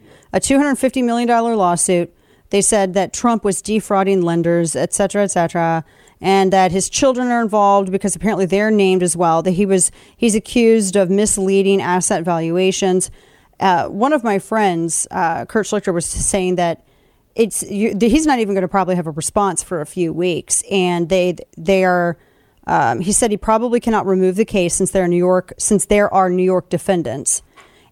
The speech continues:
And obviously mid-October, you know what this means. This is a midterm thing. So one of the things that we were talking about off air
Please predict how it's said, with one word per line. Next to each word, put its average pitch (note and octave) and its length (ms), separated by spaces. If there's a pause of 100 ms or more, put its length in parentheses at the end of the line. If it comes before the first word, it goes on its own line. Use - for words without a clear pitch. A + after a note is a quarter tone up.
And G3 420 (120)
obviously G3+ 420
mid-October, G3+ 680
you A#3 140
know G3+ 80
what D3 120
this E3 180
means. D3 280
This G3+ 160
is G#3 100
a G3+ 60
midterm E3+ 420
thing. E2+ 260 (640)
So B3+ 600 (180)
one C#4+ 240
of G4+ 80
the E4 80
things A#3+ 200
that G#3+ 80
we A3 100
were G3+ 100
talking F#3+ 300
about F3+ 240
off F3 220
air D#3+ 440